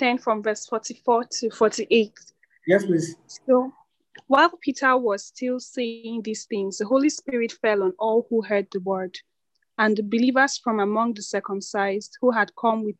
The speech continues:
Speaker 1: Peter were amazed, because the gift of the Holy Spirit was poured out even on the Gentiles,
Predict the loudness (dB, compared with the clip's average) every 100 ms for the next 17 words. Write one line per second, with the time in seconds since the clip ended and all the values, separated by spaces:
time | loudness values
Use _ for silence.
0 | -10 -10 -4 -4 -2 -4 -6 -4 -2 -2
1 | -6 -14 -20 _ _ _ -18 -10 -2 0
2 | 0 -2 -2 -2 0 0 0 0 0 -2
3 | -4 -2 -2 -2 -6 -4 -2 0 0 -2
4 | -2 -4 -2 0 -2 -2 -4 -2 -2 -4
5 | -6 -4 -6 -10